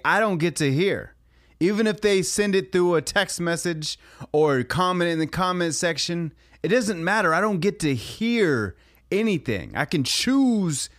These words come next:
to read it or choose not to read it. That's the difference. So if I say something and I'm like, "Yo, I'm super confident. Are you gonna make it this year?" "Yes,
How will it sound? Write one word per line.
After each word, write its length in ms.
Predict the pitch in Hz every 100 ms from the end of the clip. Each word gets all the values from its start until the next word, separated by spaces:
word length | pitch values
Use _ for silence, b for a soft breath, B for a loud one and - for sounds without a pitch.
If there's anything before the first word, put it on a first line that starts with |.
| b
to 200 | - 208
read 320 | 185 160 208 190
it 180 | 202 -
or 160 | 151
choose 800 | 131 - 208 208 202 185 151 127 - b
not 360 | - 135 180 151
to 180 | - 131
read 300 | 120 127 90
it. 180 | 73 - _ _ _ _ _ _ _
That's 380 | 143 175 - -
the 140 | 151
difference. 880 | 117 147 190 - 95 60 - - - _ _ _ _ b b b
So 240 | - 151 151
if 100 | 147
I 200 | 190 240
say 320 | - 226 240
something 600 | 185 147 113 101 90 90 _ b b b
and 100 | -
I'm 160 | 131 160
like, 280 | 165 135 107
"Yo, 160 | 175
I'm 180 | 151 190
super 500 | 180 - 226 226 170
confident. 640 | 139 170 185 - 113 85 - b b b b _
Are 240 | 135 135
you 80 | 151
gonna 180 | 165 196
make 240 | 175 185
it 120 | 202 170
this 180 | 185
year?" 100 | 208
"Yes, 400 | 180 139 202 120